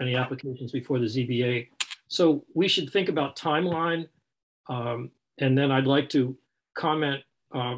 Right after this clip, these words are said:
between now and the next meeting on all the stuff that Sarah and Chris put together. But I, I wanna end asking, end by asking Sarah, which, which document do we look at, which was the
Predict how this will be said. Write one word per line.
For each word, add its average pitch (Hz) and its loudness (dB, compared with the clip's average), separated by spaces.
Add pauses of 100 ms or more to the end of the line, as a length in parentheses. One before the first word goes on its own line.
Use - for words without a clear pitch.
between 143 2
now 139 4
and 135 4
the 131 4
next 139 0
meeting 190 4
on 135 2
all 139 2
the 139 2
stuff 139 -2
that 117 -8
Sarah 139 0 (280)
and 123 -8
Chris 202 -2
put 175 -2
together. 143 2
But 135 -2
I, 135 0
I 143 -2
wanna 143 -4
end 143 0
asking, 131 -2 (340)
end 151 0
by 131 2
asking 135 0
Sarah, 143 2 (440)
which, 180 4
which - 2
document 175 2
do 147 0
we 143 4
look 165 0
at, 139 -2
which 131 -6
was 131 -2
the 131 -4